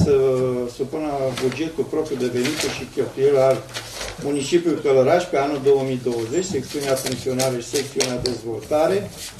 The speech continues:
pe capitole, subcapitole, paragrafe, titluri, articole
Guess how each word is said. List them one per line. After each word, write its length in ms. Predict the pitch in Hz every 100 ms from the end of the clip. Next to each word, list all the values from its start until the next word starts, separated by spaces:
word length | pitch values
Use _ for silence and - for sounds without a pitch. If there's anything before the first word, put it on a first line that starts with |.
| -
pe 100 | 202
capitole, 840 | 196 131 123 175 185 - 180 175 175
subcapitole, 960 | - 131 - - 190 160 - 147 143 143 -
paragrafe, 760 | 160 139 123 123 156 156 143 120
titluri, 420 | 160 156 151 139 123
articole 640 | 113 - 139 143 135